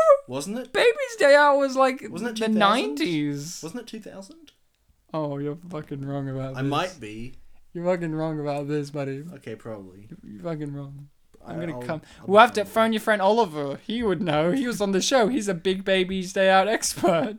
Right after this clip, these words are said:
Speaker 1: Uh, he's busy now. We'd have to call Jennifer.
Speaker 2: Okay. So,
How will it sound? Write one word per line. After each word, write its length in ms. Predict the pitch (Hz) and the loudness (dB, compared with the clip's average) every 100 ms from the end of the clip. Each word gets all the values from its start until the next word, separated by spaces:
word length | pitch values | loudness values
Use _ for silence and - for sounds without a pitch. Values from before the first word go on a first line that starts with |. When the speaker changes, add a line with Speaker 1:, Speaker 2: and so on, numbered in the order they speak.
| - | -12
Speaker 1:
Uh, 100 | 113 | -12
he's 280 | 117 170 151 | -8 -8 -6
busy 260 | 131 127 | -8 -8
now. 140 | 117 98 | -10 -12
We'd 80 | 107 | -14
have 80 | 117 | -14
to 60 | |
call 140 | 117 104 | -16 -16
Jennifer. 360 | 98 95 - 98 _ - - - 196 | -16 -18 -20 -20 _ -20 -20 -16 -12
Speaker 2:
Okay. 220 | 135 135 - _ _ _ _ _ | -12 -12 -18 _ _ _ _ _
So, 480 | - 233 220 208 | -4 2 2 2